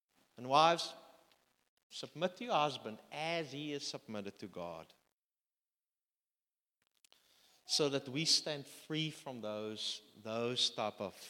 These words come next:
those type of stuff, right? Those type of things grip us or throw us. Then I wanna say, if we wanna break,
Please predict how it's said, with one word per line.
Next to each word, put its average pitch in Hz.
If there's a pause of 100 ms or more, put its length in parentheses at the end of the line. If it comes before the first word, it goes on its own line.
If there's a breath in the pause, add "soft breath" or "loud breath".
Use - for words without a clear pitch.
(760)
those 107
type 104
of 95 (460)
stuff, - (640)
right? 90 (560 soft breath)
Those 131
type -
of 131
things 127
grip -
us - (180)
or 101
throw 110
us. - (3000)
Then 139
I 190
wanna 202
say, 127 (600)
if -
we 151
wanna 190
break, 117